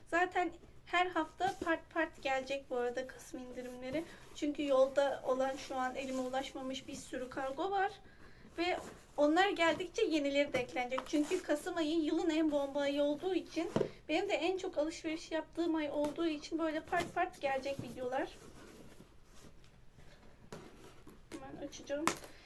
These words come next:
Ya aslında farmasi kutularının içinde çok küçük şeyler var ama kocaman kutuyla gönderiyorlar. Ama kutuları da benim işime <laughs> yarar. O konuda bir problem yok da büyük kutuyla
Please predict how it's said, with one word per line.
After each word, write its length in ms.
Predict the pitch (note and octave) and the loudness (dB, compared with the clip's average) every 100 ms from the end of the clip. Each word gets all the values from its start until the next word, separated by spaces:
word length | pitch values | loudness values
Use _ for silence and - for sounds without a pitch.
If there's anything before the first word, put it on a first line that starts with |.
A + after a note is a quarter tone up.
| - - | -6 0
Ya 140 | D#4+ | 2
aslında 400 | D#4 E4+ G4+ F#4+ | 2 0 -2 -4
farmasi 680 | - E4 D#4 E4 - F4 E4 | 0 2 4 2 2 -2 -2
kutularının 600 | - - D#4 F4+ F#4 F4 | -4 -2 0 0 2 2
içinde 720 | D4+ D4 - D#4 D4 E4+ G4 - | 2 -2 -2 -2 0 -2 -4 -4
çok 280 | - G4+ - | -2 -2 -4
küçük 260 | - - | -12 -12
şeyler 420 | - D#4 C4+ C#4 C#4+ | -2 0 2 2 2
var 80 | |
ama 240 | G4+ G4+ E4+ | 0 -2 0
kocaman 420 | F#4 D#4+ D#4 E4+ | 0 2 2 0
kutuyla 360 | F4 - D4 C#4+ | 0 -4 -2 -2
gönderiyorlar. 800 | B3+ B3+ C4 B3+ C4 E4+ - - - - - - - | -2 -4 -6 -4 -2 -2 -4 -16 -18 -12 -10 -10 0
Ama 200 | F#4+ A4 | 2 2
kutuları 400 | F4 - G4 F4 | -2 0 4 4
da 120 | G#4+ | 4
benim 200 | F#4 F4+ | 4 4
işime 300 | F4+ - F#4 | 4 2 2
<laughs> 160 | D#4 - | 2 2
yarar. 260 | D#4 C#4+ - - | 4 4 0 -2
O 240 | D4+ - - | -2 -2 0
konuda 300 | C#4 D4+ D#4+ | 0 0 -2
bir 80 | |
problem 500 | E4+ D#4+ D#4 D#4+ E4+ | -2 2 2 4 2
yok 200 | A#4 - | 0 -2
da 160 | F4 E4 - - - - | 0 0 -2 -16 -18 -4
büyük 200 | D#4 F4+ | -2 0
kutuyla 540 | F#4+ F#4 F#4+ F4+ F#4 | -2 0 2 2 0